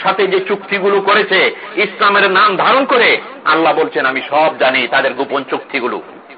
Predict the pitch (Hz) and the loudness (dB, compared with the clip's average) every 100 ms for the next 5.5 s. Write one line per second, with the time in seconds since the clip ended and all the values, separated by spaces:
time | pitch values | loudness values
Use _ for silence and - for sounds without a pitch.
0 | - - - - - 156 175 160 165 156 | -20 -20 -20 -8 0 2 4 4 2 4
1 | 151 147 147 156 165 147 131 151 156 143 | 2 2 -2 -2 -2 -2 -2 -4 -6 -4
2 | 127 143 131 123 113 139 123 131 123 127 | -4 -2 -2 -2 0 0 2 0 2 2
3 | 123 104 - - - - - - - - | 0 -2 -8 -18 -18 -20 -20 -20 -20 -12
4 | - 143 165 180 180 170 175 180 165 165 | 0 2 2 2 4 4 4 2 2 0
5 | - 175 165 170 | 0 -4 0 0